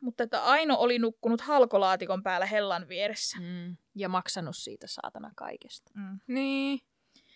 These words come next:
Speaker 1: Savaloja oli usein ikävöinyt kotiin ja itkenyt usein, ja ihan suunnittelikin kotiin paluuta, koska hänellä oli niin kova koti-ikävä. Ja murhapäivänä Aino oli seurannut Pussista työmaalle,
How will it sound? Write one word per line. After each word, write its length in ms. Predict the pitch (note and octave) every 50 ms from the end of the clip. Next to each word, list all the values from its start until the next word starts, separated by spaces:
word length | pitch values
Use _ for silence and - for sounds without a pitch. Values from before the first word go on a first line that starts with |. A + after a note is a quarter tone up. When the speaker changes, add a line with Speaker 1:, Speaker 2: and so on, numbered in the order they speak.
| _ _ _
Speaker 1:
Savaloja 680 | - - C#4 C#4 C#4+ D#4+ D#4 C#4+ - A#3+ B3+ B3 A#3+ A3+
oli 160 | A3+ A#3+ G#3+
usein 360 | B3+ D4 - E4+ D#4 C#4 B3
ikävöinyt 560 | - C4 B3 C#4+ B3 A3+ G#3+ G#3 G3+ G3 F#3+ - -
kotiin 500 | - G#3 - - C#4 D4 D#4 E4 E4+ - -
ja 140 | C4+ C4+ C#4+
itkenyt 440 | D4+ D4+ - - C4+ A#3+ G#3 F3+ -
usein, 420 | - F#3 - - F3 F3 F#3 G3 G3+ A3+
ja 120 | G#3+ G#3+ G#3+
ihan 220 | A3 A#3 A#3 A#3
suunnittelikin 720 | A#3 D4 D4 D4 B3+ A3+ - - F#3+ F#3 F#3 F3+ - F#3+ F#3
kotiin 380 | D#3 D3 - F#3+ E3 D#3 D#3+
paluuta, 420 | - - D#3+ E3 D#3+ C3+ - - D3
koska 280 | - A3 - - A3
hänellä 260 | G3 F3+ F#3+ G3+ A3+ C4+
oli 60 | D#4
niin 160 | E4 E4 D#4
kova 220 | C4 B3+ A3 G3 G3
koti-ikävä. 640 | - G#3 G3 - D3+ C3 C#3 - - A#2+ - A3+ - - _ _ _ _ _ _ _ _ _ _ _ _ _ _ _ _ _ _ _ - _ _ _ _ -
Ja 280 | G#3 G#3+ A3 A3 - -
murhapäivänä 840 | G#3+ A#3 B3 C#4+ D#4+ E4+ D4+ C#4+ D4 - A#3+ A#3 A#3 A3+ A3+ A3+ G#3+
Aino 340 | - - A#3 B3+ C4 A#3+ -
oli 240 | - B3 D4 D4+ C#4+
seurannut 500 | - C4 A#3+ A#3 A3 G#3+ G3+ G3+ G3 - _
Pussista 420 | - A3 G3+ - - G#3+ - - F#3+
työmaalle, 720 | - - G3 G#3 G#3+ A3 A3+ A#3+ A#3+ B3 B3+ C#4+ D#4 E4+